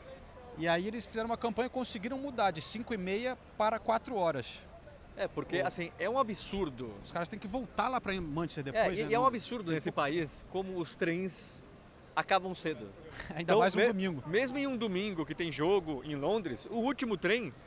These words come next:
Speaker 2: deve sair de King's Cross ali oito, oito e meia.
Speaker 1: Por aí, é.
Speaker 2: Umas nove, vai, umas nove da noite.
Speaker 1: É.
Speaker 2: Cara, não, não tem, não tem como você fazer o jogo às cinco e meia. Não tem como, é um absurdo.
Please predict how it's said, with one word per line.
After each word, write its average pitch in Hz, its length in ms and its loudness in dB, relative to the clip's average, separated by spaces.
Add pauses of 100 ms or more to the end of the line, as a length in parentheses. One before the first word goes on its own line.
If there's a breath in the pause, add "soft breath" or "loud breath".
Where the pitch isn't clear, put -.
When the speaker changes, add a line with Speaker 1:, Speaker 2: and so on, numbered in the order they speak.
(160)
Speaker 2:
deve 165 140 6
sair 170 220 2
de 156 80 -8
King's 170 200 -8
Cross 175 220 6
ali 196 480 2 (760)
oito, 190 360 6
oito 139 140 0
e 143 40 -4
meia. 147 280 0 (180)
Speaker 1:
Por 135 120 -4
aí, 180 200 -2
é. 139 60 -6
Speaker 2:
Umas 247 140 2
nove, 196 280 8
vai, 151 200 6
umas 151 180 0
nove 180 180 4
da 170 80 0
noite. 131 320 -4
Speaker 1:
É. 135 220 -2 (300)
Speaker 2:
Cara, 175 280 6
não, 214 160 -4
não 247 140 -4
tem, 262 200 0
não 226 120 -2
tem 262 180 0
como 226 300 4
você 180 120 -4
fazer 165 180 2
o 160 40 0
jogo 160 140 0
às 151 60 -2
cinco 170 140 -4
e 170 40 -4
meia. 151 280 0 (140)
Não 156 100 -8
tem 208 180 2
como, 156 400 0
é 123 80 0
um 151 60 4
absurdo. 170 500 -4